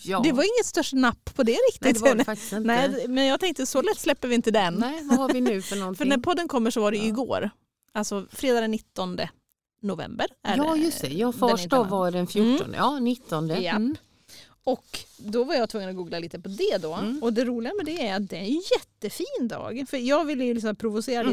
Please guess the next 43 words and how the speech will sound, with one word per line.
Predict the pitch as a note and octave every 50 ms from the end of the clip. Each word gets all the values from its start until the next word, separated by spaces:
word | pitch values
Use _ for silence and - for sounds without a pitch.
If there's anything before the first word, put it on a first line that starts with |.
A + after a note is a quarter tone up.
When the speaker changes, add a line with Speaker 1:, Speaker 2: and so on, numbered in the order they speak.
| G3+ G#3
Speaker 1:
Mm, |
Speaker 2:
Bara, | F#3+ G3
Speaker 1:
mm. | A3 A3 A3+ A3+
Speaker 2:
"Åh, | A3+ A3 G#3 G#3+
är | G#3+
det | A3+
här | A3 A#3 A#3 A3+ A#3 A3+ G#3+
liksom, | G#3 G#3+ G#3+ - - G3+ G3 F#3+ F#3+ F#3
eh, | F#3 F#3 F#3+ - - - - - - - - - _ _ - F#3+
eh, | F#3+ F#3+ F#3 F3+
kvinnodagen | - - A#3+ A3+ A3 G#3+ G#3 G3+ G#3+ G#3 G#3 G3+ G3 G3+ G3+
och |
mansdagen | G#3 G#3+ G#3 G3+ G3+ - - F#3 F3+ F3+ F3+ F3 F3 F3
och, | E3+
ja, | F3
men | F#3 F3 F3
sånt | E3+ F#3 E3
där, | - D#3+ D#3+ E3+
Speaker 1:
Mm. | F#3 F#3 F#3 -
Speaker 2:
internationella | - F#3+ F#3+ G3 G3+ A3 F#3 F3 - F#3+ F3+ F3 F3 F3
kvinnodagen | - F#3 F3+ - - - - -
och | F#3+
så?" | - - -
Men | G#3+ B3+ F#4 D4+ F3+ E3+ G#3+ C#4+ - _ _ -
då | G3
Speaker 1:
Mm. | G3+ G#3+
Speaker 2:
kan | A#3
jag | G#4 G4
berätta | D#4 B3 A#3 - - G4+
för | - F4
dig | A3 E3+ D3+
att | F3+ F#3+ -
den | B3 B3
Speaker 1:
Ja. | C4
Speaker 2:
internationella | C#4+ D#4+ - F#4+ G4+ A4 - - F#4 D#4 A#3+ A3+ G#3+
mansdagen, | G#3+ G#3+ A3 G3+ F#3+ E3+ - - - D3+ C3+ D3+ D#3+ D3+ - G3 B3
Speaker 1:
Mm. | - A3+ A3 B3+
Speaker 2:
som | C#4+ C4+ A3
alltid | - A#3 G#3 - - F#3+ -
firas | G3 E3+ D#3+ E3+ -
den | - F3
nittonde | F3 E3+ - - D3+ D3+ D#3+
november, | D3 - - F2 - C3+ A#2+ - - D4